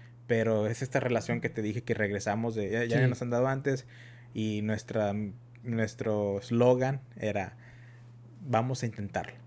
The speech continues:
Speaker 1: vam-, vamos a hacerlo funcionar, ya somos maduros".
Speaker 2: Sí.
Speaker 1: Entonces, esa fue una de las cosas que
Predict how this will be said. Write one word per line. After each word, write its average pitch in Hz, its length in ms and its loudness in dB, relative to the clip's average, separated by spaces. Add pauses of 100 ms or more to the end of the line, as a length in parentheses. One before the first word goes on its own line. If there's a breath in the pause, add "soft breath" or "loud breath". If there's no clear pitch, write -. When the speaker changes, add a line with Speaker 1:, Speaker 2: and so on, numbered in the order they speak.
(240)
Speaker 1:
vam-, 120 260 -4
vamos 127 320 0
a - 20 -2
hacerlo 135 280 2
funcionar, 101 600 -4
ya 101 120 -2
somos 127 260 0
maduros". - 520 -6 (200)
Speaker 2:
Sí. 117 60 -8
Speaker 1:
Entonces, 110 500 -6
esa 123 200 0
fue 131 140 0
una 131 140 0
de 131 60 2
las 117 140 0
cosas 123 240 2
que 104 240 -2